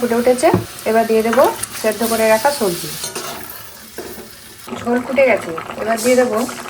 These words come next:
ভেজে রাখা মাছ, ওপর থেকে দিয়ে দেবো ধনে পাতা কুচি। ঢাকা চাপা দিয়ে দু তিন মিনিট ফুটিয়ে নেব।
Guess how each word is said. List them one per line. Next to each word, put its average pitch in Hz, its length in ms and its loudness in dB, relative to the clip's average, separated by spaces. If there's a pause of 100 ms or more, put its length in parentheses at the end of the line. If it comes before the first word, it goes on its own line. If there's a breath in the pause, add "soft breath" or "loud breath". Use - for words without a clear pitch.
(120)
ভেজে 220 340 -4
রাখা 240 180 -4 (100)
মাছ, - 180 -2 (880)
ওপর 247 240 2
থেকে 277 220 -2
দিয়ে 254 160 4
দেবো 262 120 4 (120)
ধনে 226 240 0
পাতা 226 240 0
কুচি। - 240 -8 (340)
ঢাকা 226 320 0
চাপা 254 260 0
দিয়ে 262 200 2
দু 247 60 2 (100)
তিন 247 180 0
মিনিট 262 280 -2
ফুটিয়ে 226 340 -4
নেব। 165 120 -8